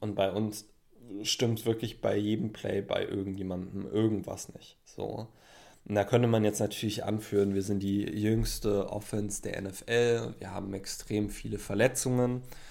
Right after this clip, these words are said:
Ähm, das sind alles Faktoren, die nicht unbedingt helfen. Ähm, das Hauptproblem ist und bleibt aber am Ende des Tages, dass die Spieler nicht exekuten. Und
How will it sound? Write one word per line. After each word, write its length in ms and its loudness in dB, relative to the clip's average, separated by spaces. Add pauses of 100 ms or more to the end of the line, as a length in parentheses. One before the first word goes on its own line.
(380)
Ähm, 320 0
das 180 -6
sind 100 -4
alles 420 -2
Faktoren, 720 -4
die 80 -2
nicht 220 -6
unbedingt 440 -4
helfen. 500 2 (1000)
Ähm, 340 0 (320)
das 260 -2
Hauptproblem 840 0
ist 260 -2
und 180 -8
bleibt 380 -4
aber 220 -6
am 120 -10
Ende 200 -4
des 200 -8
Tages, 460 -4 (680)
dass 200 0
die 100 0
Spieler 400 2
nicht 220 0
exekuten. 720 -14 (200)
Und 640 0